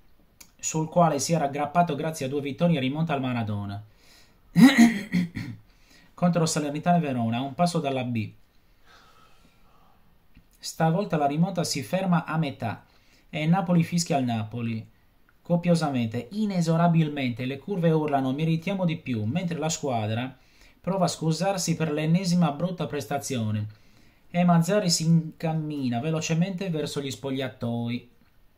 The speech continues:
E notte fonda per i campioni d'Italia che salvano la faccia grazie a un guizzo di Ngonge al novantesimo.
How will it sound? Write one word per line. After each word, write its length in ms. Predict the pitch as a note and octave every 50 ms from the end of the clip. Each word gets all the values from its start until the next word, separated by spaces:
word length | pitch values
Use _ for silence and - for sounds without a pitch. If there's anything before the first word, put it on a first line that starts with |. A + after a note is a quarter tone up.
| - - _ - _ _ - _ _ _ _ - - _ _
E 160 | - D3 D3+
notte 300 | D#3 F3 G3 F3 F3+ F3
fonda 320 | E3+ - C#3 C3 B2+ B2 A#2
per 120 | A#2+ C3
i 60 | C3
campioni 300 | - C#3+ C3 A#2+ D#3+ D#3
d'Italia 400 | C#3 C3+ B2+ G#2+ B2+ A#2+ A#2 A#2
che 120 | G#2+ D3 C#3+
salvano 380 | - - E3 D#3+ D3+ C#3+ C3+
la 100 | C#3 C3+
faccia 360 | A#2+ - E3+ F3 E3+ - C#3+
grazie 320 | B2+ D3 D#3 D#3+ D#3 - C#3
a 20 |
un 80 | C#3 C3
guizzo 300 | D3 F3 F3 E3 D#3 C#3+
di 140 | C3+ C#3+ C#3+
Ngonge 460 | C#3+ C3 C#3 C#3 C#3+ B2+ D3 F3 -
al 140 | - C#3 C3
novantesimo. 840 | C3+ C#3 C#3 C#3 C3 B2+ A2 A2+ A2 G#2+ G#2 G2 G#2 G#2 G#2 G2+